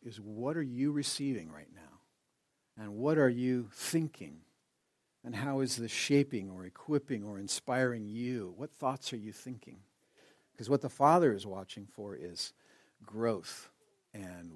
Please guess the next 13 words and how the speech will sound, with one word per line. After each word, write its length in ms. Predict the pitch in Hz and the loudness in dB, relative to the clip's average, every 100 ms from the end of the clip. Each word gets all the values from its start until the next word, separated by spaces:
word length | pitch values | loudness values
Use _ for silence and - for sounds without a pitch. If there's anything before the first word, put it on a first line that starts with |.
| 95 | -8
worship 540 | 120 127 - 90 - - _ _ - | -2 0 0 -4 -10 -20 _ _ -16
and 380 | 98 92 85 80 _ _ | -14 -12 -14 -18 _ _
new 260 | 117 131 139 | 2 4 4
hope 460 | - 151 147 - - - | 2 2 2 0 -8 -16
in 180 | 98 | -14
you 580 | 90 104 175 208 110 90 - _ _ - | -12 -8 -2 2 2 -2 -10 _ _ -12
as 220 | 104 - | -10 -6
those 280 | 113 104 - | -4 -4 -4
that 160 | 98 | -6
are 260 | 90 87 87 _ _ _ - | -6 -10 -14 _ _ _ -12
interacting 560 | 104 104 107 - 98 | -8 -2 -4 -4 -12
and 100 | 95 | -12
listening, 400 | 131 143 95 85 | -12 -12 -12 -14